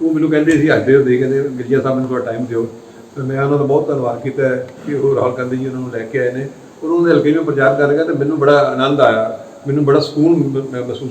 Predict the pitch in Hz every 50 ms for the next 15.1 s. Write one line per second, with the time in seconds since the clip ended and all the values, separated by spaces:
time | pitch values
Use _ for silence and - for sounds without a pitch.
0 | - - 127 123 127 120 123 123 127 123 123 123 120 120 113 113 117 113 120 117
1 | 117 113 - - - - - - - - - - - 139 - 139 135 - 131 135
2 | 147 139 123 - 113 101 127 131 127 117 110 - - - - - - - - 139
3 | 135 139 143 135 143 147 151 156 147 156 143 - 156 147 156 165 160 151 135 131
4 | 123 117 113 110 - - - - - - - - - - - 151 135 131 127 127
5 | 123 123 123 127 - - - 135 127 120 123 120 120 117 117 117 123 123 120 123
6 | 127 - - - 135 120 101 120 120 123 131 120 117 113 107 135 135 135 143 -
7 | - - - - - - - - - 160 156 160 170 165 151 151 147 151 160 175
8 | 170 175 175 180 185 180 180 180 165 151 143 165 175 175 175 156 - - 143 -
9 | 127 131 139 135 135 123 - 117 110 113 117 117 107 107 107 104 - - - -
10 | - - - 123 120 123 123 127 131 131 127 127 - 143 127 123 135 139 135 123
11 | 120 113 113 120 - - - - - - - - - - - - - 135 151 170
12 | 156 - 147 135 127 127 131 120 120 117 117 117 117 120 117 113 113 117 120 120
13 | 120 135 131 131 123 104 110 117 110 - 117 123 123 123 117 - 123 120 - 127
14 | 123 117 - 131 131 135 139 139 135 135 143 139 127 123 123 120 101 123 117 110
15 | 107